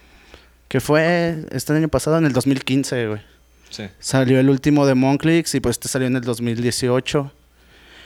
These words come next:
Speaker 1: Entonces, eran tres años que habíamos estado de cierta manera, no parados, porque estuvimos tocando un chingo. Bueno, entre comillas.
Speaker 2: Sí.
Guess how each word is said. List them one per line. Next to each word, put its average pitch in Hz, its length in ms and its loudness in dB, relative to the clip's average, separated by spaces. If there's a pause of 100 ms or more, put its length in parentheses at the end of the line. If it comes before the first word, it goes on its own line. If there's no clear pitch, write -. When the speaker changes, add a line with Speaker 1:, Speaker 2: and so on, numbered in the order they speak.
(160)
Speaker 1:
Entonces, 123 420 0
eran 147 260 2
tres 151 240 0
años 160 400 2
que 131 300 2
habíamos 127 320 2
estado 143 320 2
de 139 80 2
cierta 123 320 -2
manera, 123 760 2
no 151 220 2
parados, 180 460 4
porque 151 220 -2
estuvimos 147 420 0
tocando 143 460 2
un 143 100 0
chingo. 156 520 0 (440)
Bueno, 175 160 2
entre 185 200 -2
comillas. 147 540 0 (180)
Speaker 2:
Sí. - 140 -8